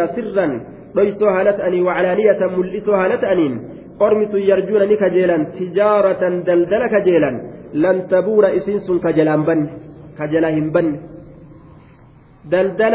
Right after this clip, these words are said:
جلاهم بن يجو. كتر في إسلاهم أمن يجو رزوبا. إن الذين إذا نووا يتلون قرأ كتاب الله، كتاب الله كقرأ، قراتي قرآن الركترا، ويعملون بم-، بما فيه، وان إذا كيس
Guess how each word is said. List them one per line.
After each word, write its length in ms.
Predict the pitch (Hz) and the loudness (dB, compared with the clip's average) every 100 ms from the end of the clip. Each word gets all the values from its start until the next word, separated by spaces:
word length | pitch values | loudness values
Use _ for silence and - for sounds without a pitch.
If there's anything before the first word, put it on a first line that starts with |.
| 220 | 4
جلاهم 400 | 202 190 185 190 185 | 4 4 2 0 2
بن 140 | 202 185 165 | 2 4 2
يجو. 200 | - - - - - - - - - - - | 0 -8 -12 -18 -20 -20 -20 -20 -20 -20 -8
كتر 240 | 190 214 247 | -8 -6 -8
في 60 | 247 226 | -8 -8
إسلاهم 400 | 185 202 214 190 185 | -4 0 2 2 2
أمن 140 | 170 | 2
يجو 200 | 165 151 | 2 2
رزوبا. 360 | 135 127 127 110 - - - - - - 392 - - - - - | -4 -4 -6 -8 -10 -20 -20 -20 -20 -18 -16 -18 -20 -20 -20 -6
إن 100 | 170 202 | 0 2
الذين 360 | 202 208 226 | 4 2 2
إذا 240 | 220 214 208 | 0 2 4
نووا 240 | 214 226 | 6 6
يتلون 440 | 226 - 214 226 | 4 2 0 2
قرأ 380 | 214 226 214 202 202 | 2 2 2 0 0
كتاب 260 | 208 226 214 208 | 0 2 2 2
الله، 200 | 220 214 202 | 4 2 2
كتاب 280 | 202 226 214 | 0 2 2
الله 340 | 202 208 220 | 0 0 -2
كقرأ، 400 | 202 196 240 220 185 - - - - | 0 0 0 0 -2 -4 -10 -16 -8
قراتي 360 | 160 180 180 220 | -4 -4 -4 -4
قرآن 300 | 208 202 214 | -2 0 0
الركترا، 500 | 220 214 214 226 226 175 - | 0 0 -2 0 2 2 2
ويعملون 480 | 175 190 185 196 220 196 | 2 2 4 4 4 2
بم-، 160 | 196 170 | -2 -2
بما 260 | 196 190 190 | 0 2 0
فيه، 240 | 233 190 131 - - - 156 | -2 -4 -4 -12 -18 -6 -2
وان 180 | 202 208 | 2 2
إذا 160 | 208 | 0
كيس 300 | 196 214 214 | 0 0 0